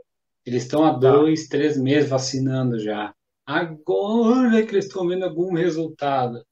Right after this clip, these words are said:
Speaker 1: Só que assim, lá eles tão vacinando, assim, vacinado mais de cinquenta por cento, lá estão dele vacinando. O Brasil não tem nem vacina comprada.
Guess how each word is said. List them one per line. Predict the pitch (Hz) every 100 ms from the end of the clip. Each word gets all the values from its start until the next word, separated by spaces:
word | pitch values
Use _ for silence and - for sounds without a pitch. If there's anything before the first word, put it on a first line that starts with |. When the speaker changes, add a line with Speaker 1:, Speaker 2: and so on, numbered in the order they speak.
| _ _ _ _ _ _
Speaker 1:
Só | - 123
que | 160
assim, | 151 202
lá | 139 180
eles | 208
tão | - 180
vacinando, | 160 156 139 147 196
assim, | 160 151
vacinado | 143 127 139 160 151
mais | 147 156
de | -
cinquenta | 156 151 143 -
por | 123
cento, | - 120 117 165 - 220 226 _ _ -
lá | 123 165
estão | - 214
dele | 175 151
vacinando. | 175 - 175 160 - _
O | -
Brasil | 220 220 160 202
não | 214
tem | 196 196
nem | 165 185
vacina | 196 190 - 175
comprada. | 180 151 123 104 98 123 127 120